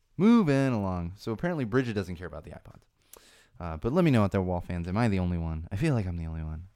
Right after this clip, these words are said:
Oh, we'll have a little, little sad day for the iPod. I don't know. What, I don't even know where I'm going with that. Whatever. No more iPods. Uh, another thing in the tech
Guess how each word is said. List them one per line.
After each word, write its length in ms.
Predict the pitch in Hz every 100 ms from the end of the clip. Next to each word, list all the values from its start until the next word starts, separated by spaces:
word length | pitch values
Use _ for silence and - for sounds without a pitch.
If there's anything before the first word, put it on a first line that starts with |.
| _
Oh, 220 | 92 82 80 - - - _
we'll 100 | -
have 80 | 92
a 60 | 87
little, 280 | 90 80 78 _ _ _ _ _ _ _ _ 90
little 240 | 90 78 -
sad 460 | - 92 87 82 82 - _ _ -
day 300 | 92 87 85 - _ _ _
for 140 | -
the 180 | 87 82 - -
iPod. 320 | 80 - - -
I 100 | -
don't 160 | - -
know. 120 | - - _
What, 140 | 92 85 -
I 40 |
don't 160 | 110 87
even 140 | 82
know 80 | 85
where 100 | 101
I'm 200 | - -
going 140 | 143
with 100 | -
that. 180 | - 120 _ _ _
Whatever. 380 | - 107 76 78 _ _
No 80 | 165
more 140 | 143 98
iPods. 420 | 82 - 85 85 _ _ - - - _
Uh, 540 | 107 107 101 98 98 107
another 260 | 190 214
thing 220 | 160 190
in 120 | 165 170
the 80 |
tech 460 | 139 147 139 - -